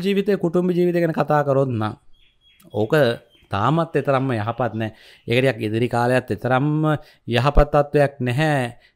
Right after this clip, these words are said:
වෘෂභ ලග්න පවුල් ජීවිතය තුළ. දැන් මේ කාල සීමාව තුළ විශේෂයෙන් මේ මාසයේ මුල් සති දෙක දවස් පහළොව දාසය වගේ කාල සීමාව තුළ ඔබ යම්කිසි ආකාරයකින් බුද්ධියෙන් තොරව කරන කටයුතු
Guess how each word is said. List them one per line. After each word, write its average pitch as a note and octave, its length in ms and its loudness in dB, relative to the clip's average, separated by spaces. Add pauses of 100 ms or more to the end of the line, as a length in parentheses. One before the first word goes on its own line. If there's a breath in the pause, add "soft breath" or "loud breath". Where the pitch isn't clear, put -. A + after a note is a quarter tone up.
(140)
වෘෂභ C#3+ 260 -2
ලග්න C#3+ 280 0
පවුල් C3 240 2
ජීවිතය C3 300 0
තුළ. A2+ 140 0
දැන් A2 120 0
මේ D3 160 0
කාල F3 180 2
සීමාව E3 240 -2
තුළ B2+ 160 -2
විශේෂයෙන් E3 380 -2
මේ B2+ 160 -2 (240)
මාසයේ C3+ 320 -2
මුල් B2+ 220 0
සති D3+ 360 -4 (300)
දෙක B2 240 -2 (500 loud breath)
දවස් B2 300 -2
පහළොව D3+ 340 0
දාසය C#3+ 400 0
වගේ D#3 240 0 (160)
කාල C#3+ 280 -2
සීමාව D3+ 280 -4
තුළ A#2+ 160 -2 (1200 soft breath)
ඔබ B2+ 180 -2 (1160 soft breath)
යම්කිසි C3+ 500 -6
ආකාරයකින් D3+ 600 -2 (380)
බුද්ධියෙන් D3 560 -2
තොරව D#3+ 260 2
කරන E3+ 220 0
කටයුතු D#3 420 -4